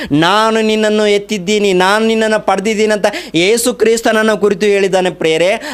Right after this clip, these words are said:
ಅದೇ ಪ್ರಕಾರ ಪ್ರಾರಂಭದಲ್ಲಿ ಆದಾಮನನ್ನು ಕುರಿತು ಹೇಳಿದ್ದಾನೆ ಪ್ರಿಯರೇ. ಭೂಮಿಯ ಮೇಲೆ ಹುಟ್ಟಿರುವಂಥ ಮಾನವರನ್ನು ಕುರಿತು ಹೇಳ್ತಾನೆ ಪ್ರಿಯರಾದ ದೇವ್ರ ಮಕ್ಕಳಿರಾಗಿ.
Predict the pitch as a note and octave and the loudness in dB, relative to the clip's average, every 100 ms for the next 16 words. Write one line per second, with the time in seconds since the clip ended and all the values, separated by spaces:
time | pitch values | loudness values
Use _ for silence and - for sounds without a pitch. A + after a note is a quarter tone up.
0 | E3 E3+ B3 B3 A#3 A3+ A3 A3 G3 A3 | -4 0 0 0 -2 0 -2 0 0 2
1 | A#3 A#3 A3+ A3+ F#3+ F3+ G3 G#3+ A3+ A3+ | 2 0 2 2 2 2 2 2 0 0
2 | A3+ A3+ A3 G#3 G3+ A3 G3 G3 F3+ F3+ | 0 0 0 -2 -2 0 0 0 0 -2
3 | D3+ D3 D3 E3 F3+ - - A#2+ B2 D#3+ | -2 -2 0 -2 -2 -12 -16 -8 -2 0
4 | E3+ E3 D#3+ D#3+ F3+ E3 D#3+ D#3+ E3 E3 | 2 0 0 0 2 0 0 -2 -2 -2
5 | E3 D#3+ C#3+ C#3 D#3+ E3+ E3 D#3+ D3+ C3+ | -2 -2 0 -2 0 0 0 0 -4 -2
6 | C3+ D3 C3+ A#2+ - - G#2 G2+ A2 G2+ | -4 -2 -4 -4 -10 -8 -6 -4 -6 -6
7 | - G2 G2 F#2 F#2 F#2+ F#2 F2+ - F2 | -10 -8 -6 -8 -8 -8 -8 -12 -14 -16
8 | - - | -16 -18